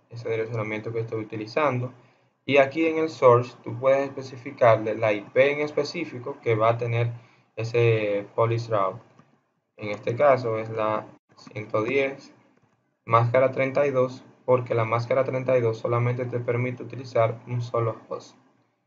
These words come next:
En destination, tú lo dejas en blanco, a menos que tú quieras especificarle un destino específico. Si quieres ponerle un destino específico, puedes utilizarlo aquí.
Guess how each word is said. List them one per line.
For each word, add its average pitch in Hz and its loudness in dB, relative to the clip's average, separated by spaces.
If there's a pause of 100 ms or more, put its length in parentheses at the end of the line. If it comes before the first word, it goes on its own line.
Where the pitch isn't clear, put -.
(320)
En 117 -2
destination, 127 -2
tú 123 0
lo 127 8
dejas 135 4
en 123 0
blanco, 120 2 (840)
a 117 4
menos 131 2
que 131 -4
tú 123 -8
quieras 139 2
especificarle 127 2
un 120 -2
destino 120 0
específico. 120 -6 (640)
Si 117 -6
quieres 120 6
ponerle 120 4
un 123 0
destino 123 -2
específico, 147 0
puedes 117 6
utilizarlo 120 0
aquí. 185 -2